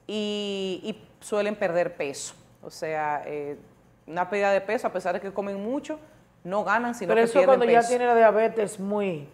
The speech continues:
Speaker 1: Muy alta.
Speaker 2: muy alta.
Speaker 1: Exacto.
Speaker 2: Porque hay como muchas cosas raras. Eh,
Speaker 1: Ujú.
Speaker 2: pierde peso.
Speaker 1: Sí.
Speaker 2: Pero entonces cuando ese diabético y ese gordo también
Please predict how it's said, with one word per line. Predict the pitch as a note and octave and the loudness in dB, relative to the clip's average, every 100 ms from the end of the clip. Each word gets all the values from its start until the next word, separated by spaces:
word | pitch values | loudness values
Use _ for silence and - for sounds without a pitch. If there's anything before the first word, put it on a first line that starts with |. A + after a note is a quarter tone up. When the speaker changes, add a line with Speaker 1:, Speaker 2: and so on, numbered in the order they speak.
| _ | _
Speaker 1:
Muy | F3 F3+ E3 | -8 -6 -4
alta. | D3+ | 0
Speaker 2:
muy | A3 A#3+ | 2 6
alta. | A3+ G#3 F3+ D#3+ - | 8 6 4 -4 -8
Speaker 1:
Exacto. | F3 - F3 D#3+ F3 | -6 0 0 0 -2
Speaker 2:
Porque | - A3 A#3 | 0 4 6
hay | A#3 C#4 | 6 6
como | E4+ D4 | 4 0
muchas | C4+ C#4 C#4 | 0 0 0
cosas | - A#3+ A3+ G3+ | 2 2 2 0
raras. | F3 E3+ D#3 D#3 E3+ - _ _ _ - | 2 0 -2 -6 -12 -18 _ _ _ 0
Eh, | G#3+ G#3+ | 4 4
Speaker 1:
Ujú. | F3 | 6
Speaker 2:
pierde | C4 C#4 A#3+ | 6 8 4
peso. | - D#3+ C#3+ - - _ _ | 2 -6 -6 -10 -20 _ _
Speaker 1:
Sí. | - F#3 D3+ - | -8 -6 -6 -2
Speaker 2:
Pero | - A#3+ | 4 4
entonces | A3+ A#3 A#3+ C4+ | 6 2 2 4
cuando | A#3+ A3 G#3+ | 4 6 6
ese | G#3+ - B3+ | 6 6 6
diabético | C#4 C4+ B3+ C4+ B3+ G3 | 8 8 8 6 2 -8
y | |
ese | G3 A#3 | 2 2
gordo | G3 A#3 B3 A#3+ | 6 6 6 6
también | A3 F#3+ F#3 A3 B3+ C4+ | 4 4 4 6 4 2